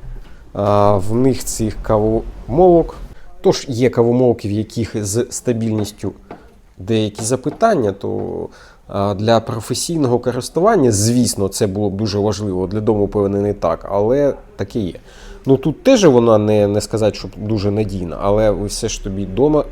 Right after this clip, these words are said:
готуєте порцію, і у вас мотор сто п'ятдесят ватт. Ну, так, здається,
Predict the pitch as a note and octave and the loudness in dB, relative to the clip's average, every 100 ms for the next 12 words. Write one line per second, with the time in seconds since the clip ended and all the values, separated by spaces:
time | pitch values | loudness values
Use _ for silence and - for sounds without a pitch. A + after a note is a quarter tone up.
0 | - F#2 G2 A2 A2 - - F2 - - | -10 -10 -8 -6 -6 -6 -8 -8 -10 -12
1 | - G#2 A2 G2+ A#2 A#2+ - - - - | -10 -8 -6 -2 -2 -4 -8 -14 -16 -16
2 | - F#2+ - B2 - F2+ F#2 F2+ - F2 | -8 -6 -4 -6 -6 -10 -10 -10 -6 -6
3 | - - - F3+ G3 F#3+ - G#2 G#2+ F3+ | -8 -12 -10 -8 -6 -6 -6 -4 0 0
4 | G3 - | 0 -2